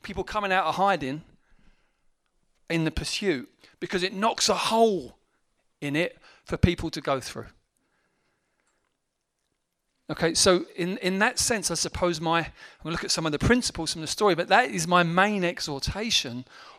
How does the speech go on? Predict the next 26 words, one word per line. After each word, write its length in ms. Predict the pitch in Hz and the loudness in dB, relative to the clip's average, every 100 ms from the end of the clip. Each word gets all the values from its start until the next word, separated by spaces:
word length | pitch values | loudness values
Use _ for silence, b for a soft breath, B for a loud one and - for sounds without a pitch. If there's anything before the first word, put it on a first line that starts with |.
| B B | B B
What, 260 | - 196 - B | 0 2 2 B
what 260 | - 190 - | 2 4 6
has 100 | 202 | 2
brought 300 | - 196 254 | -2 -2 -2
you 160 | 185 170 | 2 2
into 220 | 175 160 | 2 -2
this 260 | 143 - | -4 -4
room? 240 | 156 127 117 _ _ b b b b b b b | -4 -6 -8 _ _ b b b b b b b
What 260 | 185 - | 8 10
element 380 | 190 220 190 160 | 8 6 4 0
of 140 | 147 | -4
the 80 | - | -6
culture 420 | - 170 175 - | -4 -2 -2 -4
in 120 | 139 147 | -4 -2
your 120 | 143 | -4
church 400 | - 151 139 - | -4 -4 -4 -6
needs 180 | 139 - | -6 -8
to 80 | - | -6
change? 580 | - 151 131 - - - b b b b | -4 -4 -6 -10 -12 -14 b b b b
Okay, 380 | - - 127 143 _ _ _ _ _ _ _ _ _ | -12 -8 -8 -8 _ _ _ _ _ _ _ _ _
why 80 | - | -4
don't 120 | 220 | -2
we 80 | 208 | 0
write 200 | 160 147 | 2 0
that? 180 | 131 - - | -2 -10 -6
Okay, 380 | 143 - 101 | -4 -2 -4